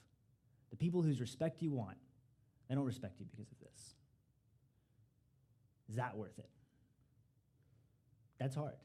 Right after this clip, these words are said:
That's hard for me. If people knew what I really believed, what would they think of me?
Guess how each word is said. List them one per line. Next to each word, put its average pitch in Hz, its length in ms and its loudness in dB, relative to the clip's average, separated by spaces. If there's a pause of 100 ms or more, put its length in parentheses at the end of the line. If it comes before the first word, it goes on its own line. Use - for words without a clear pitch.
(280)
That's 123 160 -2
hard 143 220 2
for 110 100 -4
me. 110 260 0 (3000)
If - 100 -12
people 139 220 2
knew 147 380 6
what 135 100 6
I 117 60 4
really 123 240 0
believed, 113 500 -4 (1700)
what 131 120 0
would 143 80 4
they 120 80 4
think 113 220 0
of 92 120 -8
me? - 160 -12